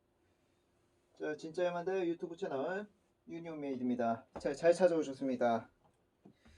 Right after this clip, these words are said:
부모님 안녕하셨죠? 진지 잡수셨나요? 자, 오늘, 에,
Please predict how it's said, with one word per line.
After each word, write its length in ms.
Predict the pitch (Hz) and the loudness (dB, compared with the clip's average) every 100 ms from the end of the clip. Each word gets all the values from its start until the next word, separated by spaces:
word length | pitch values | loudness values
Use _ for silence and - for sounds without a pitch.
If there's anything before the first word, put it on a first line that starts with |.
| _ | _
부모님 340 | - 165 185 185 | -6 2 4 4
안녕하셨죠? 800 | 170 175 170 185 214 165 110 107 _ - - _ | 2 2 2 0 4 6 4 0 _ -20 -20 _
진지 720 | - 170 170 180 175 165 - - _ _ | -14 -8 2 6 8 6 0 -8 _ _
잡수셨나요? 800 | - 151 160 147 160 160 170 196 - _ _ _ _ _ _ - | -8 -8 -6 -8 -4 -2 -2 -2 -8 _ _ _ _ _ _ -4
자, 160 | 147 | 4
오늘, 520 | 139 190 156 160 220 240 _ _ _ _ _ _ _ | 4 6 4 4 0 -4 _ _ _ _ _ _ _
에, 840 | - 147 160 160 160 160 160 156 | -4 0 0 0 0 0 0 -2